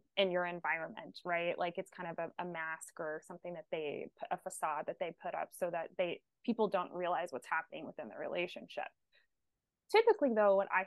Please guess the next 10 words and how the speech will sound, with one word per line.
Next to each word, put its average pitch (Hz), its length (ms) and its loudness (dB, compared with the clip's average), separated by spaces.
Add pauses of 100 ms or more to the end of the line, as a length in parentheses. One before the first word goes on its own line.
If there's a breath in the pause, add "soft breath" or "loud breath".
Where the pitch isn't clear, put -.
find 180 340 -2
is 185 100 -6
that 180 240 2
there's 202 240 2 (140)
a, 208 100 2 (360)
a 202 60 0 (180)
parent 220 640 -2 (180)
or 180 200 2
someone 233 300 2
in 190 260 2